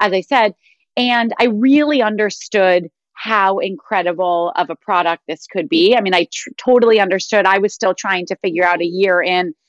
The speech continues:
how to balance exercise, which was so important to me personally, with being a mom, with working and my career. And I, you know, I hadn't quite figured that out yet. So I really understood how great this product could be.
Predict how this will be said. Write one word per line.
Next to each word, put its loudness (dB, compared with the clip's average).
how 0
to 2
balance -4
exercise, -2
which -8
was -12
so 0
important -8
to -12
me -8
personally, -2
with 4
being 2
a 0
mom, 2
with 0
working -2
and -2
my -2
career. 0
And 2
I, -2
you -4
know, 2
I 0
hadn't -4
quite -2
figured -2
that 2
out 0
yet. 0
So 0
I 4
really 2
understood -4
how -6
great -6
this -6
product -4
could -4
be. 0